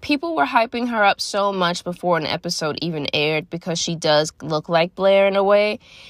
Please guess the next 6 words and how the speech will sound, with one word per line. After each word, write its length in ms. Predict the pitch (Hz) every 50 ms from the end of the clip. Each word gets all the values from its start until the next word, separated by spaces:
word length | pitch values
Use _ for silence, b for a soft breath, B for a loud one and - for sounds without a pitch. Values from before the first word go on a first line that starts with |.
| B B B _ -
and 480 | 175 175 170 170 165 160 160 175 - - _ _ _ _ _ _ _ _ _ _ _ _ _ _ _ _ _ -
her 340 | - - - - 196 180 - -
attitude 720 | - 156 156 156 170 175 - - 170 175 175 170 - -
kind 280 | - - - 160 165 165
of 160 | 165 165 175
resembles 800 | 165 156 147 - 147 143 147 147 160 165 165 165 170 170 -